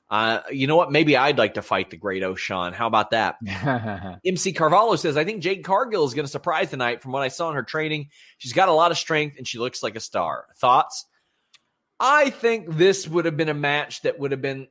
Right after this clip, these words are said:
Speaker 1: a lot safer to do when they taped. Like, this should have been a taped match.
Speaker 2: I mean, she's very athletic and she does look like a star.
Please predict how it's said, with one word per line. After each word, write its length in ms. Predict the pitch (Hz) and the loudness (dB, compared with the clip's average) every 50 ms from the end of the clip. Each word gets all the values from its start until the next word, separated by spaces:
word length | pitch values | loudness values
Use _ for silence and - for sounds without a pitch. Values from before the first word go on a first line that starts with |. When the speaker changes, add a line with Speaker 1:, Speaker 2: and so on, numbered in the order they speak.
| - | -8
Speaker 1:
a 80 | 120 123 | -6 -4
lot 520 | 123 123 123 123 123 131 139 151 151 - - - _ _ _ _ | -4 -4 -4 -2 0 2 2 2 2 0 -2 -8 _ _ _ _
safer 600 | - - - - 160 139 143 135 - 160 151 139 | -10 -6 -2 2 4 4 4 4 2 2 0 0
to 140 | - - 123 | 0 -2 -2
do 540 | 117 123 123 127 135 139 139 143 143 147 - | 2 2 4 4 4 4 2 2 0 -2 -4
when 200 | - 131 123 120 | -4 -4 -4 -2
they 140 | 107 98 92 | -2 -4 -6
taped. 640 | 92 - - - 120 110 101 - _ - - - - _ _ _ _ _ _ - | -6 -8 -6 -4 -4 -4 -4 -6 _ -14 -14 -14 -14 _ _ _ _ _ _ -4
Like, 160 | 107 104 101 | -4 -4 -2
this 120 | 110 120 | -2 -2
should 180 | - - 165 147 | -2 -2 -4 -2
have 40 | 127 | -2
been 120 | 127 117 | -2 -2
a 40 | 101 | -2
taped 460 | - - - 123 117 110 _ - - | -4 -6 -4 -4 -4 -4 _ -16 -12
match. 540 | 98 92 85 78 - - - - - - - _ _ _ _ _ _ _ _ - | -8 -6 -6 -6 -6 -8 -8 -10 -10 -10 -10 _ _ _ _ _ _ _ _ -4
Speaker 2:
I 60 | 147 | 0
mean, 100 | 147 147 | 0 0
she's 180 | - 156 143 110 | 2 0 0 2
very 440 | 104 147 147 156 180 196 185 165 | 4 4 6 6 6 6 6 6
athletic 640 | 143 123 117 107 101 104 101 104 110 127 135 135 - - | 6 4 2 0 -2 -6 -4 -2 0 0 0 -2 -2 -8
and 180 | - 113 110 110 | -10 -8 -8 -8
she 180 | - - 127 113 | -10 -12 -12 -8
does 380 | 107 107 123 123 131 117 - | -2 0 2 2 2 0 -2
look 240 | 98 101 110 107 - | -6 -6 -6 -6 -4
like 220 | 120 117 113 - | -4 -4 -4 -4
a 20 | 107 | -8
star. 640 | - - - - 101 98 101 107 113 127 139 - | -14 -12 -8 -4 -2 0 2 2 0 -2 -4 -10